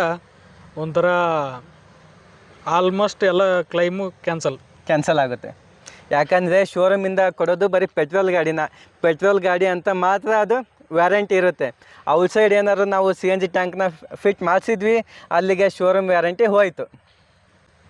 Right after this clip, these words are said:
Speaker 2: ಈಗ ಔಟ್ಸೈಡ್ ಸಿ ಎನ್ ಜಿ ಫಿಟ್ ಮಾಡಿಸಿದ್ರಲ್ವಾ, ಅವ್ರು ಏನಾದ್ರು ಗ್ಯಾರಂಟಿ ಕೊಟ್ಟಿದ್ದಾರಾ ಹೇಗೆ?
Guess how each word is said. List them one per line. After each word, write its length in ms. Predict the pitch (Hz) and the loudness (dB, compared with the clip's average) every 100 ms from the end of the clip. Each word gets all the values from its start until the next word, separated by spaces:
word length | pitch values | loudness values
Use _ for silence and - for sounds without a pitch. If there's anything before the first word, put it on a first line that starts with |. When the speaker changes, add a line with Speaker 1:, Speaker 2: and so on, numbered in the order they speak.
| _ _ - - | _ _ -12 -2
Speaker 2:
ಈಗ 140 | 180 196 | 2 4
ಔಟ್ಸೈಡ್ 360 | 214 254 240 240 214 190 170 156 - | 2 2 2 4 4 4 2 0 0
ಸಿ 60 | |
ಎನ್ 140 | 208 208 | 0 0
ಜಿ 60 | |
ಫಿಟ್ 200 | 190 190 | -2 -2
ಮಾಡಿಸಿದ್ರಲ್ವಾ, 560 | 196 175 170 156 131 160 147 - - | -2 -2 0 0 2 0 -2 -8 0
ಅವ್ರು 240 | 190 208 | 2 2
ಏನಾದ್ರು 260 | 208 196 185 | 2 0 -2
ಗ್ಯಾರಂಟಿ 380 | 165 160 170 | 0 -2 -2
ಕೊಟ್ಟಿದ್ದಾರಾ 400 | 160 151 147 147 | -4 -4 -2 -2
ಹೇಗೆ? 300 | 156 139 131 | 0 -2 -4